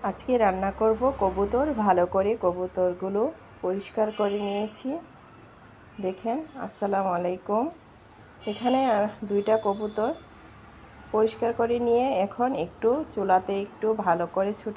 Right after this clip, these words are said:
ছোট ফাঁকগুলো একটু ছেঁকে নিব। এই ছোট ফাঁকগুলো দেখা যায় থাকে আর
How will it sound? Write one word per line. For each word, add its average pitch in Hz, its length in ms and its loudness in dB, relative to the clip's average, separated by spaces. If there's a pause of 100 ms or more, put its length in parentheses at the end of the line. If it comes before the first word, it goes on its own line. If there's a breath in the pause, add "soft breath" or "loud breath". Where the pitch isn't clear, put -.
ছোট 202 220 -10 (120)
ফাঁকগুলো 196 540 -2 (380)
একটু 180 280 -6
ছেঁকে 208 380 -2
নিব। 214 220 -2 (1400)
এই 208 100 -4
ছোট - 280 -6
ফাঁকগুলো 220 540 0
দেখা 220 320 2
যায় 220 280 4 (220)
থাকে 214 400 -2 (140)
আর 185 180 0